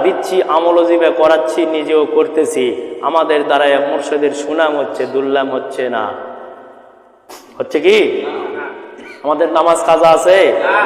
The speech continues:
আমাদের নামাজ কাজা নেই, আমাদের মিথ্যা কথা নেই, আমরা মানুষকে ঠকাই না, আমরা হারামের কাজে নেই,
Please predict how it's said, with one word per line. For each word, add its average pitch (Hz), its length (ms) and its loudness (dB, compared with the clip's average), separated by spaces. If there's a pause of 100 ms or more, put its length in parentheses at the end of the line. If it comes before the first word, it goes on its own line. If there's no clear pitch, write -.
(300)
আমাদের 165 320 2
নামাজ 165 400 2
কাজা 160 240 2
নেই, 156 160 -2 (680)
আমাদের 180 360 2
মিথ্যা 180 400 2
কথা 185 200 4
নেই, 156 180 0 (840)
আমরা 180 220 2
মানুষকে 180 300 0 (120)
ঠকাই 190 260 2
না, 180 140 2 (640)
আমরা 165 200 2
হারামের 180 460 4
কাজে 185 220 4
নেই, 175 220 2